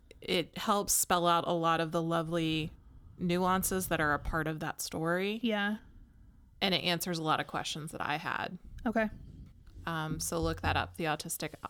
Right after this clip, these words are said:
Speaker 1: Advocate. He did a, an article about that.
Speaker 2: Okay. If anything, it just goes to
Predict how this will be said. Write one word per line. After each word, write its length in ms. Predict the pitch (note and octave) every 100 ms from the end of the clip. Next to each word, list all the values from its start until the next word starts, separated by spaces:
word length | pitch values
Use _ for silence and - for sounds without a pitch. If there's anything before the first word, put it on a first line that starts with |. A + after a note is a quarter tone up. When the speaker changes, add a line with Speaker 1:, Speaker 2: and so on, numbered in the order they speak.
| _ -
Speaker 1:
Advocate. 540 | C#3+ - - - - - -
He 160 | E3
did 160 | D3 -
a, 220 | F#2 F3 - -
an 80 | -
article 400 | - - - -
about 280 | - - -
that. 240 | - - F#4
Speaker 2:
Okay. 200 | A#3+ A#3 A#3 - - - - - - _ - - - - - - - - _ _ -
If 140 | C4+
anything, 320 | E4+ D#4+ B3 A#3
it 140 | A3+
just 240 | A#3 A3 -
goes 280 | G#3+ G#3 -
to 220 | G3+